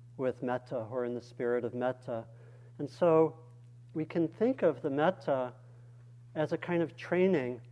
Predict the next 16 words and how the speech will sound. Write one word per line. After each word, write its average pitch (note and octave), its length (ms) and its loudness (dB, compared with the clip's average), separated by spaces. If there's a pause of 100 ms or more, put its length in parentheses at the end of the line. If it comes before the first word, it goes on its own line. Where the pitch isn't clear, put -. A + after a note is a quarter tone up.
(420)
in D3 120 -2
how E3+ 160 2
to E3 80 6
lead D3+ 300 2
with C#3+ 160 -2
our B2+ 140 2
hearts - 500 -6 (800)
in C#3+ 100 0
whatever C#3 320 2
we're C3 120 -2
doing. A#2+ 460 -4
And C#3 140 -4
we're C3+ 100 0
practicing F3 680 -2
it C#3+ 180 -6
here. C3 380 -2